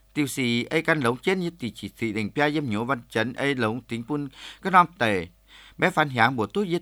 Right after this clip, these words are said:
tiểu sĩ tàu trà đảng, quảng tàu, xiên như kiểu có tình hình nhiều, ai can hộ tổ họp, mình kiểu bôi như buồn gì. Có tiểu kết biểu hạ tú, ai lống tùy khăn chỉ thị lệnh bia, diêm nhớ đảng bộ văn chấn quyền, trà đảng trên như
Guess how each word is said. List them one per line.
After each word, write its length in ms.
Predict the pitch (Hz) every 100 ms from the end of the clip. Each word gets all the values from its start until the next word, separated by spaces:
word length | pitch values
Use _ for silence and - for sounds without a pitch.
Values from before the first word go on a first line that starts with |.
| -
tiểu 120 | 104
sĩ 160 | -
tàu 160 | 90 101
trà 240 | - 110
đảng, 260 | 92 98 90
quảng 280 | 95 110 95 -
tàu, 240 | 104 95
xiên 260 | - 190 180
như 120 | 170
kiểu 180 | 143 147
có 140 | 202
tình 200 | - 104
hình 240 | 101 104 87
nhiều, 240 | 98 117 -
ai 100 | 143
can 180 | 151 135
hộ 140 | 92
tổ 220 | - 98
họp, 260 | 90 92 90
mình 140 | 104
kiểu 220 | - 104
bôi 220 | 117 123 123
như 120 | 123 -
buồn 180 | 107 90
gì. 320 | 107 110 90 - _ _ _
Có 100 | 156
tiểu 280 | 170 123 110
kết 180 | 104 165 170
biểu 140 | 180
hạ 140 | 101
tú, 320 | - 143 165 156 - -
ai 260 | - 147 139
lống 240 | 110 110 127
tùy 120 | - 110
khăn 180 | 123 117
chỉ 140 | - 98
thị 140 | 104
lệnh 200 | 101 98 -
bia, 320 | 123 123 120 - - -
diêm 200 | 165 127
nhớ 280 | 113 117 113
đảng 180 | 107 95
bộ 140 | 107
văn 100 | 120 -
chấn 180 | 135 123
quyền, 280 | 110 95 87
trà 120 | - 110
đảng 240 | 101 90
trên 260 | - 180
như 120 | 170